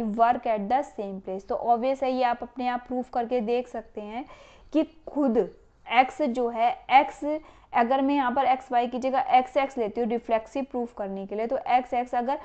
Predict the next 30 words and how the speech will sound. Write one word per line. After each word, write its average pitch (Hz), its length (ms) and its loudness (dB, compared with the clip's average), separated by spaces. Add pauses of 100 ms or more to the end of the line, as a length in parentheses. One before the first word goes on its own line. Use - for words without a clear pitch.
(320)
खुद 277 240 2
जो 285 200 2
है 240 180 2
अपने 262 520 0
आप 226 320 0
खुद 247 240 -6
के 277 120 2
साथ 262 280 2
तो 277 80 2
काम 269 300 2
करेगा 247 400 2
ही 285 200 2
करेगा, 208 400 0
यानी 226 320 -4
एक्स 254 280 2
एक्स 254 260 0
जो 233 180 -2
है 233 180 0
वो 262 160 -2
सेम 247 360 -2
प्लेस 254 280 0
पर 254 180 0
ही 277 120 0
काम 262 300 0
करेंगे, 269 400 -2 (1000)
अपने 247 380 2
आप 247 200 6
जो 247 180 0
है 240 420 6
एक्स - 280 -4